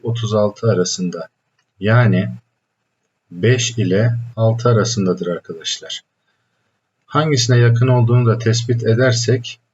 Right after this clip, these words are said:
işimiz daha kolay olacak. Baktığımızda bunun arasında bir birim, bunun arasında ise on birim var. Yani bu sayımız sayı doğrusu üzerinde düşünecek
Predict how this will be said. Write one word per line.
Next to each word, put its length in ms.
işimiz 400
daha 200
kolay 400
olacak. 540
Baktığımızda 680
bunun 160
arasında 580
bir 260
birim, 300
bunun 160
arasında 600
ise 200
on 380
birim 320
var. 320
Yani 340
bu 60
sayımız 400
sayı 320
doğrusu 340
üzerinde 440
düşünecek 500